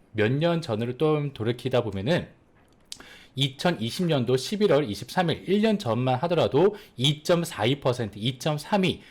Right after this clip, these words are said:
그리고 제일 낮은 탑 텐이 일 점 영일 퍼센트로 굉장히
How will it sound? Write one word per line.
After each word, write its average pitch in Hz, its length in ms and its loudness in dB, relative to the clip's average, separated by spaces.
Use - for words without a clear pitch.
그리고 - 160 -4
제일 143 380 4
낮은 139 560 0
탑 - 260 -2
텐이 220 460 2
일 233 300 2
점 214 320 2
영일 165 480 2
퍼센트로 202 640 0
굉장히 131 520 -4